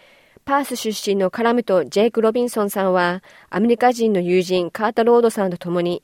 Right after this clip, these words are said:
バハ・カリフォルニア州でサーフトリップ中殺害され、その後、井戸から三人の遺体が発見されました。母親のデブラ・ロビンソンさんは、プロのラクロス選手だった息子のカラムと、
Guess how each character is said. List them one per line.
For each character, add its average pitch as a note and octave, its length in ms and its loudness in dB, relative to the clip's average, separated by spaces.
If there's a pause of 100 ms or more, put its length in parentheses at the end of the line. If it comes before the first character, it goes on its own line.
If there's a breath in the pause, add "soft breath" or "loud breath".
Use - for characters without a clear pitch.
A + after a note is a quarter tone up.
(360 soft breath)
バ A3 80 -4
ハ・ G#3+ 120 -2
カ G3 140 -4
リ F#3+ 60 2
フ A3 120 -2
ォ A3+ 40 4
ル B3 80 2
ニ A#3+ 120 2
ア C4 60 0
州 G3+ 240 -2
で F3 140 -2
サ G3+ 180 -4
ー A3+ 60 -4
フ - 80 -14
ト A3 80 -4
リ A3 120 0
ッ - 40 -12
プ - 100 -20
中 G#3+ 160 -4
殺 F#3+ 240 -10
害 F3 160 -2
さ F3+ 140 -4
れ、 F3+ 240 -4 (340 loud breath)
そ - 140 -8
の G#3 120 2
後、 G#3 220 2
井 A3+ 80 -6
戸 A#3 100 2
か G3 140 -2
ら F3 100 0
三 G3+ 240 -2
人 A#3 160 0
の G#3 80 0
遺 F#3+ 60 -2
体 G3+ 180 -2
が A3+ 120 -4
発 A3 180 -8
見 E3 140 -6
さ F3 100 -10
れ D#3+ 60 -6
ま E3+ 100 -6
し - 80 -12
た。 E3 220 -6 (920 soft breath)
母 A3 240 -2
親 B3+ 200 4
の A#3+ 160 4
デ G#3+ 140 2
ブ A#3 60 2
ラ・ B3 120 4
ロ B3 80 4
ビ C4 140 0
ン C4+ 80 -2
ソ A#3+ 120 0
ン A3+ 60 0
さ G#3 160 -2
ん F#3+ 80 2
は、 F#3+ 300 -2 (420 soft breath)
プ C4+ 140 0
ロ C4 100 6
の A3+ 100 2
ラ F3+ 140 2
ク - 80 -8
ロ A#3+ 140 2
ス - 60 -12
選 B3 180 0
手 - 100 -8
だ G3+ 100 2
っ F#3+ 40 -2
た - 140 -6
息 E3 200 -6
子 G3+ 100 -2
の G3 120 -2
カ A#3 100 -6
ラ A3 80 0
ム A3 120 0
と、 F#3 280 0